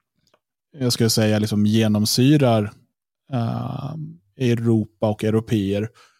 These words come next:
Ehm, men att det skulle vara det som avgör huruvida man är europeer eller inte, det, det är ju bara larvigt. Jag, det är ju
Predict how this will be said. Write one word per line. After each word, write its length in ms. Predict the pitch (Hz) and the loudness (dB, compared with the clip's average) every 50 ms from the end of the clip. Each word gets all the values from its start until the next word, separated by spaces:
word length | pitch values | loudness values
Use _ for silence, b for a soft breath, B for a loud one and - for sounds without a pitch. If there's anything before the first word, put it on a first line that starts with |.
| b b _ _ _ - | b b _ _ _ -6
Ehm, 220 | 135 117 117 123 127 151 147 127 | -4 -4 -4 -4 -6 -8 -4 -2
men 140 | 131 127 127 | 0 2 2
att 120 | 123 123 | 0 0
det 60 | - | -2
skulle 200 | 123 - - 123 | -2 -2 0 0
vara 100 | 123 123 | 0 0
det 340 | 117 120 127 135 139 151 147 | 0 0 2 4 4 4 4
som 200 | 135 - 131 127 | 4 2 0 0
avgör 880 | - - 160 147 139 131 127 120 113 120 147 185 196 156 113 107 101 104 | 0 0 2 2 4 4 2 2 2 2 2 2 2 4 4 2 2 0
huruvida 640 | 107 117 110 110 107 113 110 104 107 104 107 104 - - _ - | 0 0 0 2 2 2 0 2 0 0 -2 -4 -6 -10 _ -18
man 300 | 147 127 117 113 110 107 | -8 -4 -2 0 0 0
är 460 | 110 110 107 104 101 98 98 104 104 - _ _ _ _ _ _ - | 0 0 0 0 0 -2 -4 -4 -8 -12 _ _ _ _ _ _ -2
europeer 460 | 117 110 107 107 - - 110 107 104 101 | -2 -2 -2 -2 -2 -2 -2 0 0 -2
eller 120 | 98 101 | -2 -4
inte, 360 | 101 101 101 110 - - 117 | -4 -6 -6 -8 -6 -6 -4
det, 140 | 113 110 107 | -4 -4 -4
det 160 | 110 135 120 | -4 -4 -2
är 40 | 120 | 0
ju 120 | 120 120 | 2 2
bara 220 | 117 117 117 110 107 | 2 2 2 0 2
larvigt. 480 | 113 117 117 110 113 117 123 117 - | 2 2 2 2 2 0 0 0 2
Jag, 140 | 123 120 117 B B B B B B B B B B B _ | 2 0 0 B B B B B B B B B B B _
det 80 | - 127 | 0 2
är 60 | 123 | 4
ju 360 | 127 127 127 127 127 123 123 | 4 4 4 4 4 2 2